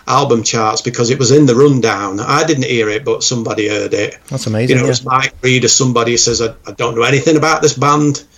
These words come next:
Speaker 2: Hmm.
Speaker 1: You know, In with a Bullet at whatever, number eighteen or nineteen or something, but it was for one week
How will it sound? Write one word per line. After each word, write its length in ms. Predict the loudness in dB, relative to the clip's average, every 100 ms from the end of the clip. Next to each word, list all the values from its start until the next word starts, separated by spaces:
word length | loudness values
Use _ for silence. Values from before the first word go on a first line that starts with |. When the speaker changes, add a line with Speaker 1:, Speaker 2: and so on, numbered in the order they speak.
| _ -2
Speaker 2:
Hmm. 100 | -2 -2 -4
Speaker 1:
You 100 | -2
know, 60 | -2 -4 -18 _ _
In 320 | 4 4 4
with 160 | 2 0
a 60 | 2
Bullet 380 | 2 2 -2
at 300 | -4 -6 -4
whatever, 460 | -4 -2 -2 0 0
number 400 | 0 2 2 2 0 -4
eighteen 600 | 0 0 0 2 2 2
or 240 | 0 0 0
nineteen 560 | 0 0 0 0 0
or 40 | 0
something, 300 | -2 -2 2
but 100 | 2
it 80 | 2
was 160 | 0
for 120 | 2 4
one 240 | 4 4
week 420 | 2 0 -4 -16